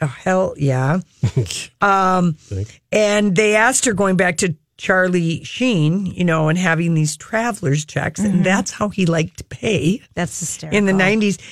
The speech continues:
Speaker 1: "Do you keep in touch with him?" And she, Char-, uh, Heidi Fleiss said, "No, I'm not friendly with him, but I like him. I like that he just does what he wants and he pays for women."
Speaker 3: Mm-hmm.
Speaker 1: And I think it's terrible. They blackmailed him over his H I V diagnosis.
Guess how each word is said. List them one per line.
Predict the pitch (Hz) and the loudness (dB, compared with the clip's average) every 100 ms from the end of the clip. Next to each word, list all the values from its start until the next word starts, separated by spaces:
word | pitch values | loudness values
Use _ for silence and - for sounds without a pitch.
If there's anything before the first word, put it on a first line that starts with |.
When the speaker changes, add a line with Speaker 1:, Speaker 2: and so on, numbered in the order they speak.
| - - | -20 -4
Speaker 1:
"Do | 190 | 0
you | 180 | 2
keep | 233 208 | 2 2
in | 202 | 2
touch | - 208 - | 2 0 0
with | 277 | 0
him?" | 208 165 | 2 2
And | 160 | 2
she, | - - | 0 -4
Char-, | - - 185 190 - | -8 -2 2 2 2
uh, | 175 160 | 2 2
Heidi | 160 190 | 2 0
Fleiss | 196 202 196 | 0 0 0
said, | 185 170 | 0 2
"No, | 170 | 2
I'm | 180 | 4
not | 214 226 | 2 0
friendly | - 226 196 190 196 | -4 0 2 2 2
with | 165 160 | 2 0
him, | 170 151 151 - - - - - | 2 2 2 -2 -14 -18 -4 0
but | 202 | 2
I | 208 | 4
like | 190 180 196 190 | 2 2 0 -2
him. | 175 127 127 - _ - - - | -4 -4 -6 -16 _ -20 -20 -2
I | 180 208 | 2 4
like | 202 208 | 2 2
that | 240 | 0
he | 220 185 | 2 2
just | 208 170 | 2 0
does | - 180 190 | 0 0 2
what | 202 196 | 0 2
he | |
wants | 180 165 175 185 | 2 2 2 0
and | 196 | 0
he | 170 | 0
pays | 175 165 175 165 | 0 0 2 0
for | - 175 | 0 0
women." | 170 233 185 110 - _ _ _ 190 | 2 0 -2 -4 -16 _ _ _ -2
Speaker 3:
Mm-hmm. | 220 190 214 269 302 | 0 2 0 0 0
Speaker 1:
And | 202 190 190 | 2 2 2
I | 180 | 2
think | 190 | 2
it's | 190 - | 0 0
terrible. | 202 185 190 190 185 | 0 2 4 2 2
They | 180 | 2
blackmailed | 160 165 165 180 165 160 | 2 0 0 0 2 2
him | 160 | 2
over | 160 147 | 2 2
his | 151 156 | 0 0
H | 151 160 | -2 0
I | 147 | 0
V | 147 180 185 | 2 2 2
diagnosis. | 175 170 160 170 165 160 170 160 156 | 2 2 2 0 0 0 0 2 -2